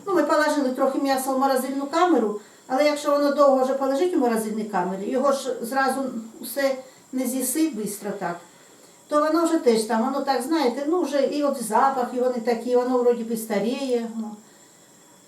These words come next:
А от закривати таким способом, це дуже добре, воно може і рік стояти, і більше.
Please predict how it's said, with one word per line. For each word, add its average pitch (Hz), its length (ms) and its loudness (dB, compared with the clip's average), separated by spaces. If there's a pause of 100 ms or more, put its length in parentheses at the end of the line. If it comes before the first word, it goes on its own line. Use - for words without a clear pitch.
(200)
А 277 220 2
от 302 260 2 (160)
закривати 294 640 0
таким 285 300 -2
способом, 208 720 2 (200)
це 277 240 0 (100)
дуже 285 320 -2
добре, 220 380 4
воно 269 260 4
може 254 240 6
і 247 60 8
рік 320 200 0
стояти, 262 380 0
і 208 40 -2
більше. 185 520 -10